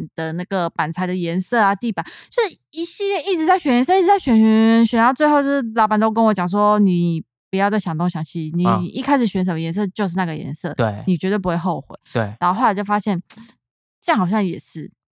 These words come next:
Speaker 2: 我，我觉得是欸。
Speaker 1: 到，至少到目前为止，我相信我的第一直觉选的，到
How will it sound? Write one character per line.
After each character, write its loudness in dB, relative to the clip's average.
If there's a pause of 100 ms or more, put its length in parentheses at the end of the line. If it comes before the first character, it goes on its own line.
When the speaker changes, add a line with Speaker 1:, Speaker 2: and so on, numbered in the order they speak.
(140)
Speaker 2:
我， 2
我 4
觉 0
得 2
是 -6
欸。 -2
Speaker 1:
到， 6 (200)
至 2
少 2 (140)
到 4
目 0
前 2
为 2
止， -2
我 2
相 0
信 2
我 -2
的 -8
第 0
一 -2
直 -6
觉 -4
选 -8
的， -12 (180)
到 2